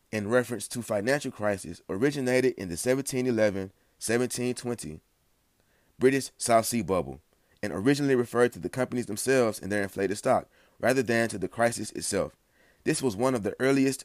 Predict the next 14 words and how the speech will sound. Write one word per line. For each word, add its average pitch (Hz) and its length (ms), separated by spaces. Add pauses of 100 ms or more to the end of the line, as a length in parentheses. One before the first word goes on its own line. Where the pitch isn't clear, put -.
modern 127 320
financial 123 400
crises. 98 580 (500)
Other 139 240
episodes 120 680
were 98 80
referred 110 380
to 113 120
as 85 240
manias, 95 640 (340)
as 95 160
in 104 120
the 82 100
Dutch 117 360